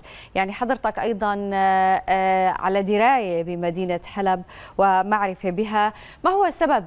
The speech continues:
ارتفاع الجرائم الجنائية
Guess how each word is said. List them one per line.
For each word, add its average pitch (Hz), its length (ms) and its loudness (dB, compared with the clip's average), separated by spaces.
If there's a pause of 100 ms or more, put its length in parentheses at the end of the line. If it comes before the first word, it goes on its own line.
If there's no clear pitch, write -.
(120)
ارتفاع 202 800 -2
الجرائم 202 760 0
الجنائية 196 1000 -2